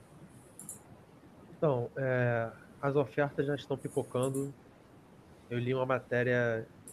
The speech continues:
em que foi informado que a esposa do Garnett também já está o incentivando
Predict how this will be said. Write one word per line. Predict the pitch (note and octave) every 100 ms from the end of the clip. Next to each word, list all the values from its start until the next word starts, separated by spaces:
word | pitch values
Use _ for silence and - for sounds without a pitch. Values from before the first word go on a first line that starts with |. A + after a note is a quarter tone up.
| - - - - -
em | A#2 -
que | B2 A#2 A2+ A2+ A2 A2 - - - - - -
foi | C3
informado | B2+ A#2 A#2+ B2+ B2
que |
a | C3+
esposa | - - D3 D#3 -
do | D3+ D3
Garnett | B2+ B2 A#2+ A2 A#2
também | - A2+ B2 B2+
já | B2
está | A#2 - B2 B2
o | B2
incentivando | A#2+ C3 - A2+ A#2 C3+ C#3+ C#3+